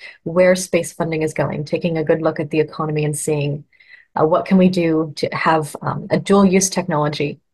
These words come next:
that is enabled here on Earth that will further support the use case of going to space, so that when it comes to building out these really complex technologies, we as entrepreneurs are able to better seek investor funding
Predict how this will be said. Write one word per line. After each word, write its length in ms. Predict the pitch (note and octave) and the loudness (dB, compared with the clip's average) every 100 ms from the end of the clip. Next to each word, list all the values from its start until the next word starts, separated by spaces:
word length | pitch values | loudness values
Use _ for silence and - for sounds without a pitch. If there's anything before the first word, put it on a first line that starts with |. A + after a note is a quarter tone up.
| - | -4
that 100 | E3+ | -2
is 120 | D#3+ | -2
enabled 340 | E3+ E3 E3+ | 0 2 0
here 160 | - E3+ | 0 0
on 140 | D#3+ | 0
Earth 280 | - D#3 D3+ | -2 -4 -2
that 140 | D3+ D3+ | -4 -4
will 100 | D#3 | -6
further 340 | - E3 E3 | -2 0 0
support 420 | - D3 E3 D3 | 0 -4 -2 -2
the 80 | D#3 | -2
use 180 | D#3 D#3 | -2 -2
case 260 | - D3 | -6 -6
of 80 | D3+ | -4
going 220 | D3 D3 | -2 -4
to 80 | D3 | -4
space, 580 | D3 - G3 - - - - - _ | -6 0 0 0 -2 -6 -10 -20 _
so 100 | - | -2
that 100 | F#3 | 0
when 120 | F3 D#3+ | 0 0
it 60 | |
comes 300 | - G3+ G3 | 2 4 4
to 100 | G3 | 2
building 400 | - F3+ F3 F3 | 2 2 4 2
out 160 | E3 D3 | -2 -4
these 220 | E3 D3+ | -6 -2
really 240 | D#3 D#3+ | 2 2
complex 500 | D3+ D#3+ D3 D3 - | 0 -6 -4 -4 -4
technologies, 800 | - E3 D3 D3+ F3 A#3+ D#4 - _ _ - | -6 -6 -4 -4 0 0 -2 -10 _ _ -2
we 320 | E3+ F#3 E3+ | 2 4 4
as 120 | D#3+ | 0
entrepreneurs 800 | D#3+ E3 D3 D#3 G3+ F3 D3 D3+ | -2 -4 -6 -2 0 2 0 -2
are 100 | - | -2
able 240 | E3 E3+ F3 | -2 -4 -6
to 100 | D#3+ | -2
better 240 | D#3+ D#3+ | 0 0
seek 380 | D#3 - F#3 F#3 | -2 -4 -4 -4
investor 480 | E3 D3+ D#3 - D3 | -6 -4 -4 -4 -4
funding 560 | - E3 D3+ C#3+ D#3 | -2 -2 -2 -4 -6